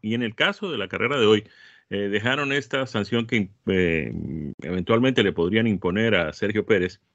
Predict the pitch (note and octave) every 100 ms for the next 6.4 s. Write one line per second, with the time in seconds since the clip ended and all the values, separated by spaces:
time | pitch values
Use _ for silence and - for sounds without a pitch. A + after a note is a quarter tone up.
0 | _ _ G2+ G2 - G#2+ A2+ A2 - C3+
1 | E3 D#3 - - G#2 A2 A2 A2+ A2+ D3
2 | F3 A#2 - - G2 A#2 G#2+ A#2 A2 A2
3 | G2 G2 F#2 - F#2+ F2 F2 D#2 D2+ A1
4 | - _ _ _ _ B2+ F3 G3 G3 G3+
5 | C3+ A2+ - B2 C3+ G#2 - _ - -
6 | B2+ F#3+ D#3+ -